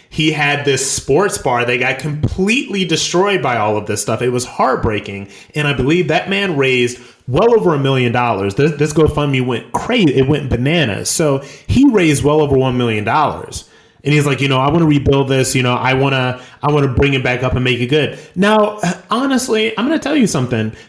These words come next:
That man would be a fool, an utter fool, to take that one point two million dollars or whatever it was that he raised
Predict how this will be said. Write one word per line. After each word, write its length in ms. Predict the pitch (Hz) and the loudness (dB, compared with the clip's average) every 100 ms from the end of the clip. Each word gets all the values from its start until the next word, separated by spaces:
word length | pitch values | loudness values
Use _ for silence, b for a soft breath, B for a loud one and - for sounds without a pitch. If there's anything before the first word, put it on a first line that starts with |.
| - | -4
That 340 | 123 330 - | 0 2 2
man 240 | 180 175 151 | 0 2 2
would 140 | 139 | 2
be 200 | 151 156 | 0 2
a 140 | 151 | 0
fool, 760 | 143 - 202 196 104 98 - - _ _ _ _ | 0 0 2 2 2 -4 -12 -20 _ _ _ _
an 220 | 180 185 - | -6 -6 -2
utter 220 | 226 254 | 0 2
fool, 640 | - 269 262 127 95 - B B | 0 0 0 2 -2 -8 B B
to 180 | - 185 | -2 -2
take 360 | 175 196 208 - | 0 -2 -4 -2
that 400 | 208 196 190 - | -2 -2 -4 -2
one 220 | 165 185 | 0 0
point 240 | 185 175 | 0 -2
two 160 | - 165 | 0 0
million 280 | 156 147 143 | 2 2 2
dollars 380 | 147 170 143 135 | 2 2 2 2
or 40 | |
whatever 360 | 135 139 139 135 | 2 2 2 2
it 60 | |
was 220 | 135 139 | 2 2
that 120 | 127 113 | 0 0
he 140 | 127 | 0
raised 580 | 113 156 202 131 131 | 2 2 4 2 0